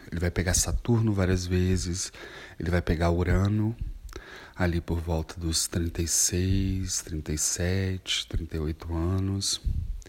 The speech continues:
E quando ele vai tocando esses lugares, vai conversando com esses outros planetas por trânsito, a gente não consegue prever o efeito disso.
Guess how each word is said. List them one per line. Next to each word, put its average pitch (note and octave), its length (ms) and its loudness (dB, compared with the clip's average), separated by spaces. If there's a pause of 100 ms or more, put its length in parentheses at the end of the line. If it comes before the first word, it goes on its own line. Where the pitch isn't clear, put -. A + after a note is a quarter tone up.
(800)
E F#2 760 0 (760)
quando B2+ 320 2
ele G2 380 2 (1040)
vai F2+ 140 4
tocando G2+ 580 2
esses F2+ 300 -2
lugares, F2 600 0
vai F2 120 -2
conversando G2 800 2
com F2 120 -4
esses E2 220 -2
outros - 280 0
planetas E2+ 560 0
por - 180 -8
trânsito, F#2+ 760 0 (600)
a E2 100 -6
gente F#2 420 -2
não G2+ 380 0
consegue A2 580 -2
prever G#2 800 2 (1500)
o G#2 160 4
efeito F#2+ 560 0
disso. - 500 -6